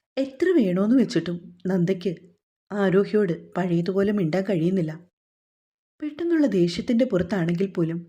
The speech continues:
താൻ ജീവിതത്തിലേക്ക് കടന്നു ചെന്നാൽ ദേവൻ്റെ ജീവിതം ഇല്ലാതായി പോകുമെന്ന് ആരോഹി പറഞ്ഞത് എത്ര മായ്ക്കാൻ ശ്രമിച്ചെങ്കിലും നന്ദയുടെ മനസ്സിൽ നിന്നും മായുന്നുണ്ടായിരുന്നില്ല.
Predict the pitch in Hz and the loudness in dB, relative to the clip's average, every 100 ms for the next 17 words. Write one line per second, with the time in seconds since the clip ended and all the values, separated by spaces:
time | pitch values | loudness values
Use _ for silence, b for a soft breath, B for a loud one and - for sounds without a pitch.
0 | - _ _ _ _ _ 208 202 190 190 | -18 _ _ _ _ _ -4 -2 -2 -4
1 | - - 165 190 180 175 196 214 226 214 | -12 -18 -4 -2 0 0 0 0 0 -2
2 | 165 190 220 196 170 - _ _ _ _ | -2 -2 -2 -4 -10 -18 _ _ _ _
3 | _ - 185 190 185 208 233 185 170 185 | _ -6 -2 0 0 0 0 0 0 -2
4 | 196 - _ _ _ 254 254 277 330 233 | -6 -14 _ _ _ -4 4 6 6 4
5 | 220 220 180 175 196 175 - - 170 170 | 0 2 2 2 0 -2 -6 -12 -8 -4
6 | 196 196 226 175 180 190 226 - _ _ | -2 -2 -2 -2 -2 -2 -6 -12 _ _
7 | _ _ - 294 - 349 311 180 175 240 | _ _ -16 -10 -4 0 0 0 0 0
8 | 240 190 175 180 185 170 - _ _ _ | 0 -2 -4 -4 -4 -4 -10 _ _ _
9 | _ _ - 180 170 185 208 170 170 190 | _ _ -4 0 2 2 0 0 -2 -2
10 | 208 220 208 165 190 214 165 170 180 185 | -2 0 0 0 -2 -2 0 0 -2 -2
11 | 165 | -6